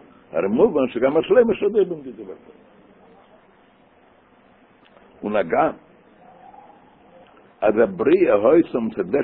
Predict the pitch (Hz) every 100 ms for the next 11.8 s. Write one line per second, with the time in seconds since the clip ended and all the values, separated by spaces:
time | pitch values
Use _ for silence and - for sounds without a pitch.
0 | - - 120 - - 80 - - 78 -
1 | - 80 76 69 69 65 67 - - -
2 | - _ - - - - - - - -
3 | _ _ 101 92 165 233 - - _ _
4 | - 107 131 - 196 - - 90 92 -
5 | 214 247 151 95 101 90 76 69 - _
6 | _ _ - 214 - 190 - - - _
7 | _ _ - 123 254 - - 101 104 -
8 | 104 95 82 85 - - 85 87 80 71
9 | - _ - - - _ _ 165 247 -
10 | - - 120 123 127 131 117 107 104 127
11 | - 85 78 73 - - -